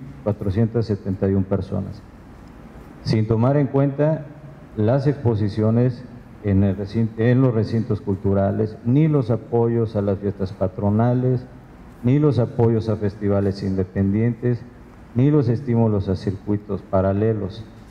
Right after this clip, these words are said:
Es decir, dejando de fuera todo esto, que también es un universo importante, hasta ahorita y de manera conjunta, esto es lo que ha hecho la Secretaría. Hemos logrado en la Reunión Nacional de Cultura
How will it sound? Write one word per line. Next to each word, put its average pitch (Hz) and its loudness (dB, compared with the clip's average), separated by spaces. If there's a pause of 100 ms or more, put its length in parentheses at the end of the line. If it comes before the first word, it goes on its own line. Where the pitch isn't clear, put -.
(120)
Es 113 2
decir, 135 0 (480)
dejando 135 2
de 143 4
fuera 131 2
todo 120 2
esto, 95 -6 (680)
que - -2
también 110 2
es 120 -2
un 120 4
universo 104 2
importante, 101 -2 (680)
hasta 117 0
ahorita 127 2
y - 4
de 117 2
manera 113 0
conjunta, 135 0 (220)
esto 110 -2
es 113 0
lo 104 -2
que 107 -4
ha 104 0
hecho 101 -6
la 95 0
Secretaría. 90 -4 (500)
Hemos 110 2
logrado 135 2
en 135 2
la 107 2
Reunión 110 0
Nacional 101 0
de 101 -2
Cultura 120 -2